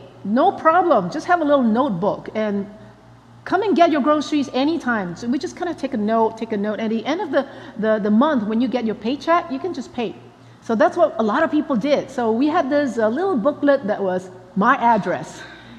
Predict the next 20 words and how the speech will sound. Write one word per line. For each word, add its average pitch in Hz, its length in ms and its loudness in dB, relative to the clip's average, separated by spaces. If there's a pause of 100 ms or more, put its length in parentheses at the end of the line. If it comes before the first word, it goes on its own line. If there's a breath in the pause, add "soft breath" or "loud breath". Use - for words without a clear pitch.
(120 loud breath)
And 247 200 4
then 262 440 4
we 285 100 2
would 254 140 2
write 226 240 2
down 240 220 2
the 196 120 -6
things, 226 640 -2
and 202 100 -2
it's, 196 120 -6
"Oh, 185 180 2
you 330 140 2
just 320 240 -4
took 269 260 -4
a 202 80 -2
can 240 380 -4
of, 190 280 -4
uh, 170 380 0 (220)
tuna, 294 260 0 (260)
tuna, 254 380 -2